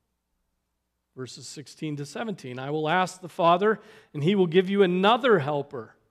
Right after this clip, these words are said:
that he may be with you forever, that is the Spirit of truth, whom the world cannot receive because it does not see him or know him, but you know him,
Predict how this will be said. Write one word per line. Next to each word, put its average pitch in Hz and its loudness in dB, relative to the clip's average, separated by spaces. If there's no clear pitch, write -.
that 156 -4
he 226 -4
may 220 6
be 185 -2
with 233 -2
you 208 -4
forever, 165 0
that 175 2
is 165 -2
the 165 -10
Spirit 220 -4
of 214 -4
truth, 170 -6
whom 180 -8
the 170 -4
world 196 4
cannot 196 -4
receive 180 -8
because 165 -8
it 170 -10
does 170 -6
not 170 -10
see 214 -8
him 165 -6
or 143 -10
know 180 -4
him, 147 -6
but 190 -4
you 185 -2
know 180 0
him, 147 -6